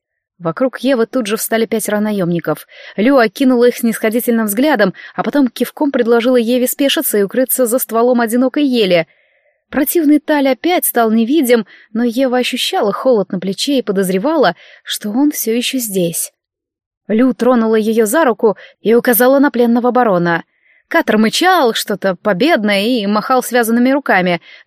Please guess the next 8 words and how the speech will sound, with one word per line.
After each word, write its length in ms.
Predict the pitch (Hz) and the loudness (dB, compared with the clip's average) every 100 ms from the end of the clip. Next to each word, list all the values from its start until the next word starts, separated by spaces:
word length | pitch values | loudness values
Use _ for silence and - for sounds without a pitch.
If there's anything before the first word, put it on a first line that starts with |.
| - | -4
но 180 | 196 | -2
воин, 440 | 190 247 330 208 196 | 0 2 2 2 0
который 340 | 208 240 226 | 0 2 2
вел 220 | 208 269 | 2 2
в 80 | 233 | 0
поводу 320 | - 202 214 | -2 0 2
его 200 | 233 214 | 0 2
лошадь, 400 | 220 339 - 208 | 0 0 -2 -6